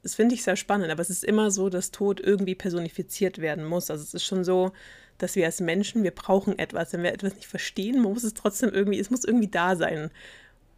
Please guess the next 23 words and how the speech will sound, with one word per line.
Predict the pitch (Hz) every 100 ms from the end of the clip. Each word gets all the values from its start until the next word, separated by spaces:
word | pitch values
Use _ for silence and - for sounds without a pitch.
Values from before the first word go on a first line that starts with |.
| _
Also | 185 185
es |
muss | 226 220 220 - -
irgendetwas | 202 208 180 175 175 170 - - - -
sein, | 185 180 170 180
das | 170 -
sinnbildlich | 180 175 185 185 175 185 175 -
dafür | 165 156 156 160
steht. | - - 170 156 156 -
Und | 156 156 160 160 - - - - -
da | -
gibt | 185 202
es | 196
eben | 196 190 170
auch, | 175 185 - - - _ _
deswegen | 214 208 - 185 165
auch | 180
zu | 185
den | 170
verschiedenen | 185 - 185 175
Mythologien | 170 - 160 160 226
oder | 233 165
Märchen, | 165 175 233 - 220 233